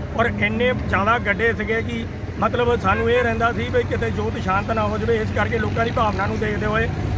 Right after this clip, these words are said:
ਅਸੀਂ ਇੱਥੇ ਸ਼ਿਵ ਸੈਨਾ ਦੇ ਅਧਿਕਾਰੀਆਂ ਨੇ, ਅਹ, ਵਿਜ਼ਿਟ ਕੀਤੀ ਆ,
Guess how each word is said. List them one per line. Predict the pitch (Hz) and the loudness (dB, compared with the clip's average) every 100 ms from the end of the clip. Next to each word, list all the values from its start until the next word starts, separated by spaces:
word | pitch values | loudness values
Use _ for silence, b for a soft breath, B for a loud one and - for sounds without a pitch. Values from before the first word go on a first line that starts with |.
| - 185 | -2 0
ਅਸੀਂ | - | 0
ਇੱਥੇ | 220 226 | 2 2
ਸ਼ਿਵ | 190 202 | 2 0
ਸੈਨਾ | 208 214 | 2 2
ਦੇ | 220 | 2
ਅਧਿਕਾਰੀਆਂ | 214 202 180 202 202 | 0 0 0 2 2
ਨੇ, | |
ਅਹ, | 214 220 - 202 190 185 170 | 2 0 0 0 0 0 0
ਵਿਜ਼ਿਟ | 185 214 | 0 0
ਕੀਤੀ | 220 220 - | 0 0 2
ਆ, | 233 233 | 2 2